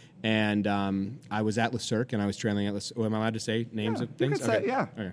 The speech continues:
Speaker 1: It's true.
Speaker 2: Le Cirque.
Speaker 1: Okay.
Speaker 2: We're at Le
Speaker 1: <laughs>
Speaker 2: Cirque.
Speaker 1: I was at Le Cirque, and I trailed for a position, and they weren't really offering me the money or any real money. And my headhunter called me and said, "Do you wanna come over to this place, Hill Country?" And I was like, <sighs> "I'm not cooking barbecue for a living. Like, what? Are you crazy? I am a chef extraordinaire," right?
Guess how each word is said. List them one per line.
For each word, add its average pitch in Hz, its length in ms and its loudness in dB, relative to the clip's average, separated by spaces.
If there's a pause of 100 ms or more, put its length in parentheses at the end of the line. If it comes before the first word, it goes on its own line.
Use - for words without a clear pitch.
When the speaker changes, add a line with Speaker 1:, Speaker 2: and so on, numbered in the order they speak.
Speaker 1:
It's 120 100 -8
true. 127 280 4
Speaker 2:
Le 151 100 0
Cirque. 240 380 0
Speaker 1:
Okay. 107 200 2
Speaker 2:
We're 127 160 6
at 202 120 2
Le - 60 0
Speaker 1:
<laughs> - 80 -6
Speaker 2:
Cirque. 190 200 -4
Speaker 1:
I 120 100 2
was 123 100 6
at 135 100 6
Le 127 60 4
Cirque, 117 340 2 (360)
and 147 80 2
I 151 60 8
trailed 143 420 6
for 127 160 4
a 113 40 6
position, 113 500 2
and 107 120 4
they 113 80 4
weren't 139 140 0
really 131 180 4
offering 120 320 4
me 110 80 6
the 104 60 4
money 120 520 6
or 107 140 0
any 113 160 4
real 107 160 4
money. 117 400 2 (520)
And 123 140 6
my 120 140 8
headhunter 156 380 6
called 117 220 2
me 110 100 4
and 104 100 2
said, 107 120 -4
"Do 104 80 0
you 110 60 4
wanna 110 220 2 (180)
come 110 200 2
over 104 120 4
to 98 40 0
this 98 120 -2
place, 92 240 -4
Hill 170 160 2
Country?" 95 260 -4
And 98 60 -4
I - 40 -2
was 101 100 -8
like, - 140 -12
<sighs> - 640 -16
"I'm 302 80 -2
not - 80 -8
cooking 143 300 4
barbecue 120 640 4
for 127 160 2
a 123 40 2
living. 139 220 2
Like, 175 120 0
what? 285 280 2
Are 147 80 -2
you 220 160 4
crazy? 202 500 6
I 196 140 2
am 165 120 6
a 82 60 -6
chef - 600 -6
extraordinaire," 98 920 2
right? 107 260 0